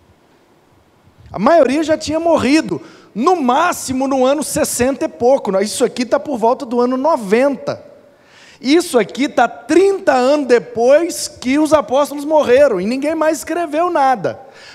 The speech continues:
Como ninguém mais escreveu nada, os gregos foram se convertendo, se convertendo, se convertendo, as filosofias gregas foram entrando na igreja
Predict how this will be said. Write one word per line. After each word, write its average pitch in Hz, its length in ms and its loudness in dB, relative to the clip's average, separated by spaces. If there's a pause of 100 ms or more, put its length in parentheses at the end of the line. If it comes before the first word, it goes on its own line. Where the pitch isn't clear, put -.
Como 381 200 0
ninguém 294 260 2
mais 233 220 0
escreveu 185 440 0
nada, 196 500 0 (680)
os 226 220 -2
gregos 226 400 2
foram 190 240 2
se 214 100 -8
convertendo, 240 600 -2
se 247 100 -8
convertendo, 208 500 -2
se - 80 -12
convertendo, 262 560 0
as 294 120 -4
filosofias 233 720 -2
gregas 208 440 0
foram 208 220 2
entrando 208 460 0
na 233 120 0
igreja 269 540 2